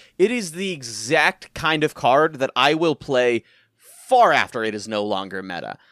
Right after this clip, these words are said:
So you've got Light Show, you've also got Rewind, and I like that combination. You've got Infinitize the Maxitude, which is just an obscene amount of value. And Keyboard Soloist, I think, is a genuinely strong card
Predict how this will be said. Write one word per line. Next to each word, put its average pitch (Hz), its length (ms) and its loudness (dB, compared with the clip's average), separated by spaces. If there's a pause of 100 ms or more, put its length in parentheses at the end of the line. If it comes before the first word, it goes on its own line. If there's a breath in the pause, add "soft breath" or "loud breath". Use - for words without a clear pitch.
So - 120 -8
you've 135 100 -2
got 247 200 4
Light 220 280 2
Show, 196 280 2
you've 147 180 -6
also 156 200 2
got 233 200 0 (120)
Rewind, 190 920 0
and 135 100 -4
I 131 140 -2
like 131 320 -2
that 135 240 2
combination. 131 880 -4 (300 soft breath)
You've 117 240 -6
got 135 320 2
Infinitize 165 640 -2
the 147 80 -6
Maxitude, 139 560 -2
which 131 180 -8
is 117 80 -14
just 120 180 -10
an 113 60 -10
obscene 202 560 -8
amount 117 280 -2
of 101 100 -10
value. 101 400 -2
And 180 140 -6
Keyboard 339 440 0
Soloist, 104 500 -2
I 139 140 2
think, 208 240 -6
is 185 120 -6
a 170 60 -4
genuinely 147 540 -2
strong 127 480 0
card 117 500 0